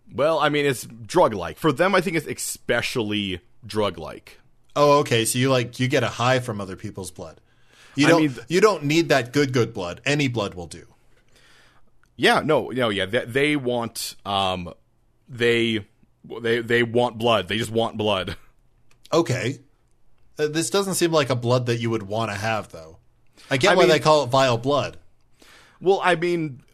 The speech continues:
Speaker 1: w-, it's for, I think for at least them, the idea is having the blood is a status symbol. Like I said, all the knights wanted to drink the queen's blood, who is the head of the, of the, the Cainhurst Vile Bloods.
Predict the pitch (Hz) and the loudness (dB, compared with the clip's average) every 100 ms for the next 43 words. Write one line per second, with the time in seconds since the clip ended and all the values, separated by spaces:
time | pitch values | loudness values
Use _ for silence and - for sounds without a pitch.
0 | _ - 95 71 - 143 - - - - | _ -20 -20 -18 -6 -6 -6 -16 -16 -12
1 | 170 151 143 - 247 - 185 127 117 135 | -6 -2 -2 -2 -4 -2 -4 -4 -4 -6
2 | 117 92 98 117 117 104 98 110 117 101 | -6 -8 0 2 2 0 -2 0 0 -2
3 | 117 127 113 110 - 104 110 117 107 98 | -2 -2 -2 -6 0 0 2 -2 -2 -4
4 | 101 104 104 101 104 101 - - 110 110 | -2 0 0 -2 -6 -6 -8 0 2 2
5 | 95 - 95 80 65 60 - - 147 156 | 0 -6 -8 -10 -14 -14 -16 -10 -4 -2
6 | 151 131 147 165 160 123 131 127 - 101 | -2 0 0 2 0 0 0 -2 -6 -14
7 | 95 101 120 117 131 113 104 101 - _ | -6 -4 -4 -4 0 0 0 -8 -10 _
8 | _ _ - 123 110 98 107 110 110 - | _ _ -6 -4 -4 -6 -4 -2 -4 -10
9 | - - - - 127 139 117 95 95 87 | -18 -12 -10 -4 0 2 0 -2 -6 -8
10 | 67 - _ _ _ - 127 120 107 - | -8 -18 _ _ _ -8 -4 -4 -4 -6
11 | 123 117 101 117 101 87 - 127 117 107 | -2 -2 -2 -4 -2 -4 -4 -2 -2 -2
12 | 98 98 107 98 92 95 78 95 90 - | -8 -10 -8 -10 -8 -10 -8 -10 -10 -14
13 | _ - - 120 107 107 98 98 92 82 | _ -10 -4 -2 0 -2 0 -2 -2 -8
14 | 78 - - - | -14 -12 -14 -14